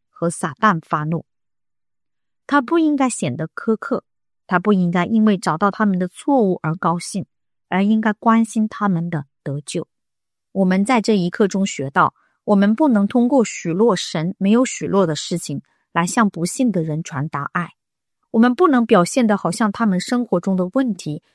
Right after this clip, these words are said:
比他们永恒的命运更重要，以此来表达我们的怜悯。耶稣实现了这样的预言，弥赛亚不会是一个暴力的人，而是满有温柔、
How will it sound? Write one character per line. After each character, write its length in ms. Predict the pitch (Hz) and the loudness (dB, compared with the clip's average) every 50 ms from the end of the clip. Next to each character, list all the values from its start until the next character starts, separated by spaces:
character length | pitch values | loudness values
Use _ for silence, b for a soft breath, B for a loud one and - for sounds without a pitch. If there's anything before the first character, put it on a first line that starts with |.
| _ _ | _ _
比 120 | - 202 185 | -4 -4 -2
他 180 | - 240 247 | 2 2 2
们 180 | 233 214 208 185 | 4 4 2 2
永 200 | 190 180 147 143 | 0 0 -4 -4
恒 200 | - - 156 160 | -8 -8 -6 -4
的 120 | 170 180 | -2 -2
命 260 | 185 208 240 226 196 180 | 0 0 0 2 2 2
运 180 | 196 185 - - _ _ | 0 -2 -2 -4 _ _
更 260 | - 240 220 185 160 | -2 0 0 0 0
重 220 | - 185 170 156 | -4 -6 -8 -6
要， 160 | 160 151 - _ _ _ _ _ _ _ _ _ _ _ | -6 -8 -10 _ _ _ _ _ _ _ _ _ _ _
以 120 | - 226 226 | 0 0 2
此 160 | - - 170 | 2 0 -2
来 140 | 156 160 170 | -2 -2 -2
表 200 | - 190 147 143 | -2 -2 -4 -4
达 200 | - 151 160 170 | -4 -4 -4 -4
我 100 | 170 156 | -4 -4
们 180 | 147 151 151 | -6 -6 -6
的 120 | 156 151 151 | -6 -6 -6
怜 200 | 151 151 139 135 | -6 -6 -6 -6
悯。 220 | 151 160 147 - _ _ _ _ _ _ _ _ _ _ _ _ _ _ _ _ _ _ _ _ _ - | -6 -6 -8 -8 _ _ _ _ _ _ _ _ _ _ _ _ _ _ _ _ _ _ _ _ _ 4
耶 120 | 214 226 | 6 6
稣 260 | 233 - - 240 240 | 6 6 4 2 2
实 220 | 233 - - 175 165 | 2 0 -2 -6 -2
现 180 | - 233 220 | 0 0 0
了 120 | 185 160 143 | 0 0 -4
这 160 | - - 208 | -2 -2 -2
样 100 | 175 165 | 0 0
的 100 | 165 147 | -2 -4
预 180 | - 208 196 175 | -4 -2 -4 -2
言， 260 | 156 160 147 139 - - _ _ _ _ _ _ - | -2 -4 -6 -6 -8 -12 _ _ _ _ _ _ -2
弥 160 | 196 214 240 | 0 2 2
赛 160 | - 330 294 | 2 2 2
亚 180 | 254 220 165 156 | 2 2 0 -2
不 180 | - - 170 | -2 -4 -4
会 160 | 190 - 302 | -2 0 0
是 220 | 262 - - 226 185 | 0 0 -2 -2 -4
一 80 | 160 | -4
个 160 | 175 - 170 165 | -2 -4 -4 -2
暴 240 | - 247 240 208 | 0 0 2 2
力 160 | 180 180 175 156 | 2 0 -2 -2
的 140 | 143 131 | -4 -6
人， 220 | 143 143 131 147 - _ _ _ _ _ _ _ | -6 -6 -8 -10 -10 _ _ _ _ _ _ _
而 140 | - 170 175 | -2 -2 -2
是 160 | - - 196 | -2 -2 -4
满 240 | 180 170 156 170 180 | -4 -2 -2 -2 -2
有 120 | 180 156 | -2 -4
温 320 | 139 - 190 214 220 226 208 | -2 0 2 2 2 2 2
柔、 240 | 175 160 147 156 | 0 -2 -4 -6